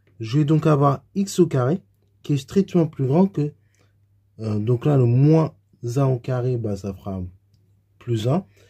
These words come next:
Et donc, ça va me donner racine carrée de x au carré moins un, le tout au carré. Ce qui va me donner donc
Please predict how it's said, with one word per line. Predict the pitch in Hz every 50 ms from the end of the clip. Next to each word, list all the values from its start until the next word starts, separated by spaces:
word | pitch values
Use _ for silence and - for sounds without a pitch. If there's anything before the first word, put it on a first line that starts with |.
| _ _ _ _
Et | 120 120 127 139 139 -
donc, | 131 117 113 107
ça | - 120
va |
me | 110 107
donner | 113 123 135 156 - - 120
racine | 120 123 131 127 - 135 131
carrée | 123 135 131 131 127
de | 120 117 -
x | 156 160 160 - -
au | 135
carré | 131 131 120 117
moins | 113 113 113 110 123
un, | 131 160 165 - _ -
le | 127 123
tout | - 156
au | 156
carré. | - - 131 117 117 120 - _ _ _ _ _ _ _ _ _ _ -
Ce | - -
qui | - -
va | 123 127 120
me | 117 110
donner | 113 113 127 147 160
donc | 151 143 143 151 - -